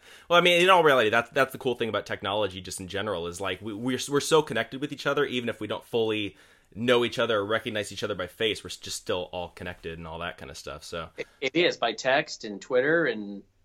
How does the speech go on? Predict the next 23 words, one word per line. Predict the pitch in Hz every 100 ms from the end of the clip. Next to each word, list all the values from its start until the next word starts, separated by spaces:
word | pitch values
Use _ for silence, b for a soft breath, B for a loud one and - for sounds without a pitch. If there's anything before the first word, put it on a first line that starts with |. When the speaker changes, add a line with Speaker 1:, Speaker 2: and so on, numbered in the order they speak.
| _ _
Speaker 2:
and | 160
now | 143 156
by | 190 147 143
Skype. | 143 - 233 - _ _ _
Speaker 1:
Yep. | - 170 - _ _ b b
For | - 123 120
sure. | - - -
So, | - 139 117 113 B B B
well, | 190
I | 196 190
wanted | 180 180 233 233
to, | - -
I |
wanted | 160 190 220
to | - 208 185
give | 151 185
you | 190
the | 170
chance | 156 - 175 170 -
to | - 165 156 147 143 139
share | - - 143
your | 156
testimony, | 135 110 110 95 92 110